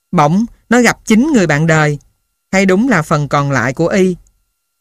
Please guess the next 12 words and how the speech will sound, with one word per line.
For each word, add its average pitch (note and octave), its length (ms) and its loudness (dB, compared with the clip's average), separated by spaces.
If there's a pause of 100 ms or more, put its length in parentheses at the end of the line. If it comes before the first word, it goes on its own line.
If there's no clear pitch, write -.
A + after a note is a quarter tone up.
(280)
Một D#3 340 0
trận C#3 300 0
chiến F3+ 340 2
đã C#3+ 120 0
diễn D#3+ 280 0
ra, F3 320 0 (520)
nhưng F3 300 0
sói G3+ 220 0
già E3 280 0
đã C#3 140 -2
tử D3 240 -2
nạn. C3+ 320 -2